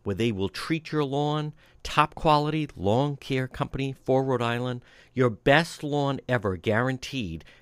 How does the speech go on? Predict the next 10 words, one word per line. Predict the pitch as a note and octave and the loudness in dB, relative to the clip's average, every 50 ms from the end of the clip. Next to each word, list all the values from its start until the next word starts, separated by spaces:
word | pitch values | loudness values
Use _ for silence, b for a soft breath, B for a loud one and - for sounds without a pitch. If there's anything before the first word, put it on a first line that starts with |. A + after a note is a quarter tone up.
| B _ | B _
and | G#2+ G2 F2+ G2+ | -4 -2 0 0
this | B2+ C3 - - | -2 -2 -2 -4
is | A2+ - | -6 -4
the | - G2 | -4 -8
best | D#2 - _ C3 A#2+ B2+ - - | -8 -2 _ 0 0 0 -4 -10
time | - - C3+ B2 A2+ A2+ A2 G2 | -6 -2 0 0 2 0 -2 -4
to | - | -6
have | D#2 E2+ A2 G2+ F#2 | -4 -4 -2 -2 -2
it | F2+ - | -6 -8
treated. | - - G2+ G2+ E2+ D#2+ C#2+ - | -10 -8 -6 -6 -6 -8 -8 -12